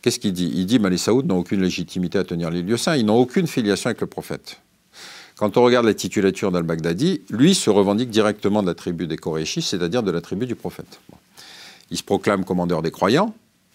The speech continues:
comme tout calife. Commandeur des croyants, ça veut dire commandeur des croyants sunnites, qu'il va défendre contre les chiites de Bagdad, contre les chiites de Damas, ou les alaouites de Damas. Bon.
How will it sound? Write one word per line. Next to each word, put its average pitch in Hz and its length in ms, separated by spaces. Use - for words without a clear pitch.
comme - 140
tout - 120
calife. 143 500
Commandeur 101 320
des 92 100
croyants, 143 260
ça 147 120
veut 98 60
dire 117 100
commandeur 113 320
des 101 80
croyants 131 240
sunnites, - 580
qu'il 90 120
va 90 140
défendre 156 300
contre 95 220
les 85 100
chiites 95 300
de 82 100
Bagdad, 90 420
contre 90 260
les 85 100
chiites 139 380
de 101 100
Damas, 117 400
ou 85 100
les 85 160
alaouites 110 320
de 101 80
Damas. 85 380
Bon. - 100